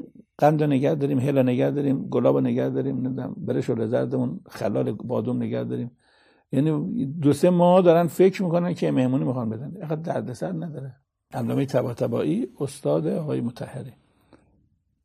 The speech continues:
ایشون از دنیا رفت. آیت الله ابراهیم امینی، ایشون سی چهل سال با ایشون بود. خب، علامه هم در فقه و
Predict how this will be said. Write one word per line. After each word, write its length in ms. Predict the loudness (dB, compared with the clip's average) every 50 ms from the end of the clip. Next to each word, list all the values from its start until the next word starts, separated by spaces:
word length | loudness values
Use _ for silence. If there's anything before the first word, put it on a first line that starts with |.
| _ _ -6
ایشون 160 | -2 0 2
از 160 | 2 2 2
دنیا 320 | 2 2 2 4 4 4 2
رفت. 360 | 2 0 -2 -8 -16 _ _ _ _ _ _ _ _ _ _ _ _ _ _ _
آیت 280 | 4 4 4 6 6 4
الله 560 | 4 6 8 8 8 6 4 2 -2 -6 -10 _ _ _ _ _ _ _ _ -4
ابراهیم 460 | -2 -2 0 2 2 2 2 2 0
امینی، 640 | 0 0 0 2 2 0 0 0 -2 -4 -4 -6 -10 _ _ _ _ _ _ _ _ _ _ _ _
ایشون 260 | -6 -2 0 2 2
سی 260 | 0 -2 -2 -4 -4
چهل 220 | 0 4 4 4 4
سال 220 | 4 4 2 2
با 140 | 2 2 0
ایشون 320 | -2 -2 -4 -6 -6 -6
بود. 260 | -8 -10 -12 -16 -20 -20 _ _ _ _ _ _ _ _ _ _ _ _ _ _ _ _ _
خب، 200 | _ -12 -10 -4 0
علامه 400 | 0 0 2 2 2 2 2 0
هم 140 | 0 0
در 180 | 0 0 0 0
فقه 500 | -2 -2 0 2 2 0 -2 -4 -6 -4
و 260 | -4 -4 -4 -8 -12